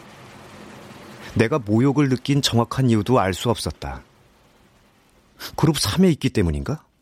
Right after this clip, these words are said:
병맛이라는, 갈수록 한심해진다는 표현 때문인가? 그도 아니면 무료 증정 때문인가? 박형서 때문인가?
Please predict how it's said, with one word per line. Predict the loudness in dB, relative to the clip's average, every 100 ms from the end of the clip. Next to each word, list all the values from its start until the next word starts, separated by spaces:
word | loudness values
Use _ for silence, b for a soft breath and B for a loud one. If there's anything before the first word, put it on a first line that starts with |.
| _ _ _ _ _ _
병맛이라는, | 2 4 4 2 0 -4 -6 -12 _ _ _ _ _ B B B 0
갈수록 | 0 2 0 0 -4
한심해진다는 | 0 2 4 2 2 2 4 4 2
표현 | 0 2 2
때문인가? | 2 0 -4 -10 -14 _ _ _ _ _ _ _ _ _ _ _ _ _ -2
그도 | 4 4
아니면 | 4 2 0 -4 _ _ _ _ _ _ _ _ -2
무료 | 2 4 4
증정 | 4 2 4 2
때문인가? | 2 0 0 -2 -4 -6 -8 _ _ _ _ _ _ _ _ _ _ -4
박형서 | 0 2 2 2
때문인가? | 2 2 2